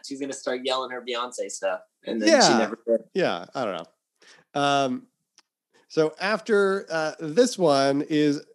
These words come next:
Speaker 2: maybe, okay, maybe I lied. I think this might be one of my favorite things of the night, was the, uh, Baby Boomers music video in the style of, like,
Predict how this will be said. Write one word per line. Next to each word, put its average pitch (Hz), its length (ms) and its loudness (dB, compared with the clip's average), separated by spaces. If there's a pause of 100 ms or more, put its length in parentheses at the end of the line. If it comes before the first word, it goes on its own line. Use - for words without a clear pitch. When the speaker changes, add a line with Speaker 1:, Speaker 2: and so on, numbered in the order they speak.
(100)
Speaker 2:
maybe, 170 360 2
okay, 131 220 0
maybe 117 280 2
I 104 60 0
lied. 87 340 -10
I 127 120 -2
think 117 160 -2
this 107 160 -4
might 92 160 -6
be 90 140 -8
one 87 180 -12
of 87 60 -10
my 85 100 -8
favorite 85 260 -10
things 85 200 -10
of 85 80 -12
the 90 80 -8
night, 85 200 -10 (260)
was 120 200 4
the, 120 360 2
uh, 101 240 -2
Baby 135 400 2
Boomers 110 520 2
music 117 380 0
video 98 420 0
in 120 260 0
the 117 100 0
style 104 760 -2
of, 107 280 -6
like, 98 300 -6